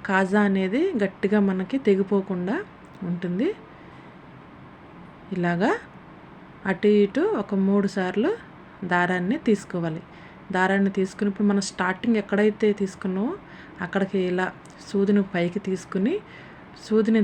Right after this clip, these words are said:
తిరగేసి, ఇలా మధ్యలో నుంచి దారాన్ని సూది పైకి లాగిపట్టి ఇలాగ లాగాలి. మిలుకు అనేది వేసుకోవాలి. సూది పైనుంచి ఇలా మిలుకు వేసుకోవాలి. ఈ విధంగా మొత్తం మన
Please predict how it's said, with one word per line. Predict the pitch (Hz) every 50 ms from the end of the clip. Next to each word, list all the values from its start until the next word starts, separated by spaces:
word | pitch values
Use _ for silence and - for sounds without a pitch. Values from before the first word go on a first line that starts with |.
| 208 -
తిరగేసి, | 190 190 180 175 196 196 190 196 - 302 359 440 440 - - - - 196
ఇలా | 190 196 190 - - 196
మధ్యలో | 190 175 - 220 214 220 226 214 208
నుంచి | 202 196 196 196 - 320 427 466 - - - - - - - - - 190 190
దారాన్ని | 190 190 196 208 208 202 202 202 269 302 -
సూది | - 214 214 208 214 -
పైకి | 214 202 196 190 - 196 185
లాగిపట్టి | 175 170 180 175 185 185 - 190 175 - - - 349 466 494 - - - - - - - - - -
ఇలాగ | 185 180 175 175 208 214 196
లాగాలి. | 175 170 156 - 160 147 143 - - - - - - - - - - - - - - - - - - - - - - - - - - - 202
మిలుకు | 214 226 233 220 240
అనేది | 226 220 214 208 277 302 247
వేసుకోవాలి. | 208 196 190 - - - 196 190 185 180 196 277 403 494 494 - - - -
సూది | - - 226 226 208 226 202 -
పైనుంచి | 202 196 196 196 202 202 202 202 196 - 320 440 539 - - - - - - - - - - - 208 190
ఇలా | 190 196 226 240 226
మిలుకు | 208 196 190 - 196 180
వేసుకోవాలి. | 175 170 170 - - - 165 156 147 143 160 - - - - - - - - - - - - - - - - - - - - - - - - - - - - - - - - - - - 214 214
ఈ | 226 226
విధంగా | 226 208 202 220 220 226 247 269 254 226
మొత్తం | 208 208 - - 269 339 453 480 - - - - - - - - -
మన | 196 190